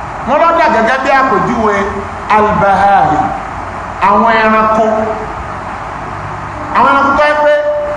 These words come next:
yan'aqu biha ar-ra'i, ẹni tí ń dáná máa pariwo rẹ̀. Yóò máa pariwo pé, "Hé,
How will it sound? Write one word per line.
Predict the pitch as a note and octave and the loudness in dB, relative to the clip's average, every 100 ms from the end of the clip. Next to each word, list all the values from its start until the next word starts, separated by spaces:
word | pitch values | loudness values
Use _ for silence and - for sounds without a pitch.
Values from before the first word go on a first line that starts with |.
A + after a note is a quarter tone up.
| - | -2
yan'aqu | B3 D#4 D4 A#3 C#4 C#4+ B3+ | 0 2 2 2 2 2 0
biha | A3 C4 A#3+ | 0 0 2
ar-ra'i, | G#3+ G#3 A#3 A#3+ A#3+ - - - - - - - | 4 4 4 4 4 2 0 -4 -8 -10 -10 -4
ẹni | A#3+ C#4+ C#4 | 0 2 2
tí | C4+ | 0
ń | D#4 C#4+ | -2 0
dáná | B3+ C4 C#4+ D4 | 2 4 4 4
máa | D4 B3 B3 | 4 4 4
pariwo | B3+ B3 B3 B3 B3+ | 4 4 4 2 2
rẹ̀. | B3 A3+ - - - - - - - - - - - - - - | 2 4 2 0 -2 -4 -8 -10 -10 -10 -10 -10 -10 -10 -10 -10
Yóò | - C#4 | -2 0
máa | D4 C4 | 2 4
pariwo | B3+ B3+ | 4 4
pé, | C#4 C#4+ C#4+ D4 - - - - | 2 2 0 -4 -6 -8 -8 2
"Hé, | E4+ | 4